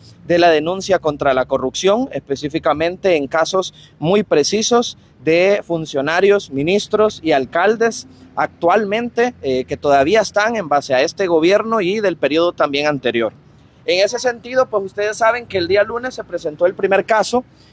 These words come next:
que es en contra del Ministerio de Trabajo, y este día venimos a materializar la presentación del aviso penal en contra del segundo caso, otro ministro, y ahora es en contra del ministro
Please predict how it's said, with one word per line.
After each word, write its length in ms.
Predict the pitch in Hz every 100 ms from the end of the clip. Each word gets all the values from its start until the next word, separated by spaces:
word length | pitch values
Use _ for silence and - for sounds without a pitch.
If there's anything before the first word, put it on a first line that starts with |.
| _
que 280 | - 165 170
es 120 | 202
en 140 | 220 185
contra 380 | 196 214 220 214
del 140 | 165
Ministerio 560 | 151 147 - 175 185 190
de 80 |
Trabajo, 480 | 185 208 226 190 190 - _ _ _ - -
y 140 | 220
este 280 | 220 226 240
día 320 | 254 226 233 - - -
venimos 360 | 170 180 202 220
a 140 | 214
materializar 840 | 226 220 214 220 220 226 202 233 - _ _
la 140 | - 156
presentación 720 | - 151 160 160 151 175 185
del 160 | 208 196
aviso 320 | 190 214 214
penal 400 | 233 226 214 247 - - _
en 200 | 175 180
contra 440 | 170 196 202 220 208
del 320 | 196 233 240
segundo 580 | - - 143 170 208 214
caso, 400 | 240 214 - 254 - _ _ - 151
otro 320 | 170 185 214 208
ministro, 560 | 226 254 - 202 247 - _ _ _ -
y 120 | 220
ahora 420 | 220 202 226 208
es 260 | 214 240 -
en 180 | 185 170
contra 380 | 190 196 208 208
del 160 | 196
ministro 580 | 196 220 220 - 208 247